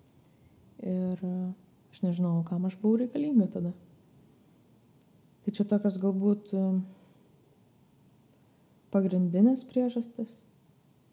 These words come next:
Aišku, galėčiau dadėti ir tos, tą tokią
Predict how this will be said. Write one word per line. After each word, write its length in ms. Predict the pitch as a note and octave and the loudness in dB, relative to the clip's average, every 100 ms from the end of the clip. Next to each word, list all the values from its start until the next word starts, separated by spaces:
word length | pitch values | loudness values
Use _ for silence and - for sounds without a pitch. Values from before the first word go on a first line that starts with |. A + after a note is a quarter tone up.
| - | -2
Aišku, 420 | G3 G3 - F#3+ | 0 0 -2 -2
galėčiau 400 | F3+ F#3 F#3 F3+ | 0 0 0 -4
dadėti 480 | E3+ E3+ F#3+ F#3 F3+ | -2 -2 -2 -2 -6
ir 80 | F3+ | -6
tos, 600 | - F#3 F#3 - - - _ _ _ _ _ - | -6 -6 -6 -12 -20 -20 _ _ _ _ _ -8
tą 80 | G3+ | -4
tokią 360 | F#3 F3 F3+ | -4 -4 -4